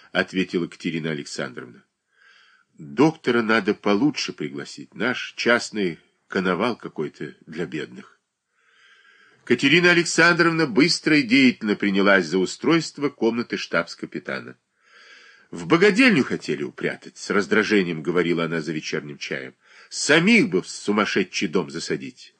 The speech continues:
Потеряют сами какого-нибудь шалопая, так потом целый век носятся со своим горем,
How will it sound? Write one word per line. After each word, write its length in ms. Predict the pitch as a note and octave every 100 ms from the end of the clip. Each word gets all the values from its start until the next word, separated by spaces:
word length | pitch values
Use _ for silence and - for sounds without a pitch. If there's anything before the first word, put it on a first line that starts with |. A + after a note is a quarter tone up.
| -
Потеряют 460 | - C#3 G3 C#3+
сами 320 | - E3 D#3 G#2+
какого-нибудь 600 | A2 D3 B2+ G2 F2+ F2+
шалопая, 560 | - F#2+ F#2 G2+ A2 E2+
так 160 | F#2
потом 280 | - B2 F#3+
целый 480 | - - G#3 G#3 G#3
век 300 | F#3+ G#3+ -
носятся 560 | G#2+ A2+ - F2+ -
со 140 | F#2 F#2
своим 340 | - F#2 D#2+
горем, 400 | C#2+ G#2 F2 C2+